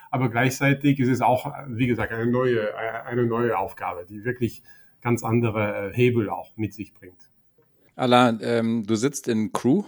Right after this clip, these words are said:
Speaker 2: heute auch, äh, zugeschaltet aus, aus Crewe. Das ist, äh, so im Dreieck Manchester-Liverpool. Ist das richtig, ungefähr die Gegend,
Speaker 1: Ja,
Speaker 2: ne?
Speaker 1: südlich von
Speaker 2: Äh,
Speaker 1: Manchester,
Speaker 2: wie,
Speaker 1: ja.
Speaker 2: wie englisch ist, äh, Bentley? Bentley gehört ja schon seit vielen, vielen Jahren zum V-W-Konzern.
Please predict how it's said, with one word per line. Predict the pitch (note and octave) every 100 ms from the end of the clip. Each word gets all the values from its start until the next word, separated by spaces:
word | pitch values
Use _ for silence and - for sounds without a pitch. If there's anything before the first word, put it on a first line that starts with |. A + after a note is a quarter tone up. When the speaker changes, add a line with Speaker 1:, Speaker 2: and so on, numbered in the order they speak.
| -
Speaker 2:
heute | - A2 F#2
auch, | G#2 - -
äh, | G2
zugeschaltet | F2+ - A2+ A#2 A2 A2 -
aus, | F#2+ F#2 - -
aus | G2 -
Crewe. | - A2+ B2
Das | G2
ist, | F#2 - -
äh, | F#2+ F#2 F#2
so | F2+ F#2
im | F2+
Dreieck | E2+ F2+ F#2+ - - -
Manchester-Liverpool. | F2+ F#2 F#2 - F2 G2 A#2 - B2 D#3
Ist | C3
das | F2+ -
richtig, | - - C#3
ungefähr | G#2+ G#2+ - A2+
die | A2+ F#2
Gegend, | F#2+ A#2
Speaker 1:
Ja, | B2+ F3+
Speaker 2:
ne? | D3+ - - - A2
Speaker 1:
südlich | G#2 E3 E3 C#3
von | A#2+ A2+
Speaker 2:
Äh, | G#2 B2
Speaker 1:
Manchester, | A2+ F#2+ A2+ A2
Speaker 2:
wie, | D#3+
Speaker 1:
ja. | -
Speaker 2:
wie | G2+ F3
englisch | - C#3 E3 G2 -
ist, | - G2+ - -
äh, | G#2+ G#2 G#2
Bentley? | F2+ A2 A#2+ E2+ D#2+
Bentley | G2 G#2+
gehört | G2 G2+
ja | G2+
schon | F#2+ G#2+
seit | G2 F#2+
vielen, | - G2+
vielen | G2+ G2+ G2
Jahren | F#2 F#2
zum | G#2 - F#2 F2+ F2
V-W-Konzern. | F2 - E2+ F#2 - A2 - A2 A#2